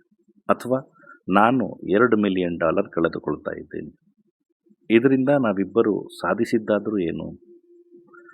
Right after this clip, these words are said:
ಮರಣದಂಡನೆ ಸರಿಯೋ, ಜೀವಾವಧಿ ಶಿಕ್ಷೆ ಸರಿಯೋ ಅನ್ನುವುದು ಏನಾದ್ರೂ ಜಗತ್ತಿನಲ್ಲಿ ಪ್ರೂವ್ ಮಾಡಿದ ಹಾಗಾಗುತ್ತಾ? ಒಂದು ಕಡೆ ನನ್ನ ಅಹಂಕಾರ,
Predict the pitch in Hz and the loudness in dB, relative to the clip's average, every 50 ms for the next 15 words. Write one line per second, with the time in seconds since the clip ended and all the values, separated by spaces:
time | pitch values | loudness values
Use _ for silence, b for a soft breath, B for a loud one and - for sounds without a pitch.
0 | B B B B - 90 92 95 107 123 135 127 123 113 110 104 101 98 98 92 | B B B B -2 4 4 6 6 6 6 4 4 2 2 2 2 2 0 -2
1 | - - 87 87 90 90 85 82 82 - - 92 101 107 123 127 120 120 78 117 | -2 -2 -2 -2 0 0 -2 -2 -4 -6 -4 -2 2 4 4 4 4 4 0 0
2 | 110 - - - - - - 92 87 - - 85 87 85 85 80 82 - - 90 | 0 0 -2 -6 -6 -4 -6 -4 -4 -4 -6 -4 -2 -2 -2 -2 -2 -2 -2 -2
3 | 92 90 85 85 82 87 90 90 90 87 85 80 85 87 80 82 87 85 104 101 | -2 -2 -2 -4 -2 -2 -2 0 0 0 -2 -2 -4 -6 -4 -4 -2 -2 -2 -2
4 | - - 95 92 87 85 82 80 - - 113 123 127 123 107 92 85 87 85 85 | -2 -4 -6 -4 -4 -4 -4 -6 -2 2 4 4 4 4 0 -2 -2 -2 -6 -8
5 | 82 - 80 78 - 76 73 73 - - - - - - - _ _ _ _ _ | -8 -8 -10 -8 -6 -8 -8 -8 -12 -16 -14 -14 -14 -14 -14 _ _ _ _ _
6 | _ _ _ _ _ b b b b b b b b b b b _ _ _ _ | _ _ _ _ _ b b b b b b b b b b b _ _ _ _
7 | _ _ - - 98 104 110 101 95 - 95 87 92 90 90 85 85 80 80 - | _ _ -4 0 2 2 2 2 0 -2 0 0 0 0 0 -2 -4 -4 -2 -2
8 | - - 98 107 107 - - 98 98 | -2 -2 -2 -2 -2 0 0 0 0